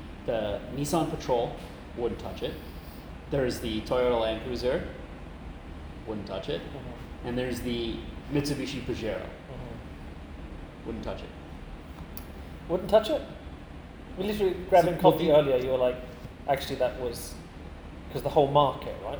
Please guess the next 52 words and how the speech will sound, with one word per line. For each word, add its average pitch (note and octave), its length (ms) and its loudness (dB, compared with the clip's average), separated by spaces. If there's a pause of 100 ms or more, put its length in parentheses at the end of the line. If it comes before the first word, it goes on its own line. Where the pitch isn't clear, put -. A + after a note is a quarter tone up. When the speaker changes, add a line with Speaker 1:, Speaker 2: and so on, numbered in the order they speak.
Speaker 2:
for C3 80 -8
the - 80 -10
Pajero - 200 -8
Speaker 1:
Yeah, B2+ 340 8
yeah, A#2 140 6
Speaker 2:
is, A2+ 60 0
Speaker 1:
that's A2+ 120 -4
true, C#3 80 -4
Speaker 2:
is A#2+ 100 -2
Speaker 1:
that's A2+ 100 -4
Speaker 2:
so C3+ 200 6
Speaker 1:
true. - 80 -2
Speaker 2:
attractive C#3+ 380 -4
over A2 200 -4
here. - 140 -8 (120)
Speaker 1:
So, - 120 0
the, G3 200 6
the, E3+ 160 2
so E3+ 300 6 (140)
I D3+ 80 2
guess F#3 260 -2
Speaker 2:
Well, F#3+ 100 12
let's - 80 6
Speaker 1:
the - 60 -2
Speaker 2:
talk B3+ 140 8
about F3 260 4
the C#3 60 -4
Pajero A2+ 260 -2
market - 300 -10
for A2+ 60 -12
a - 40 -10
second. - 160 -12 (1200)
Speaker 1:
You F3+ 60 0
wanna F#3 80 0
start F#3+ 200 0
with F3+ 100 -4
the F3 60 0
Pajero F#3 240 2
market, G#3+ 260 -2
or E3 40 -2
you D3+ 60 0
wanna C#3+ 120 0
start C3+ 360 2
at B2+ 100 -6
the - 60 -8
top A#2 320 2
of - 60 -8
the - 140 -10
cruiser A#2+ 240 -4
market? - 380 -10
Speaker 2:
Oh, C#3 240 4
okay. A2+ 180 -4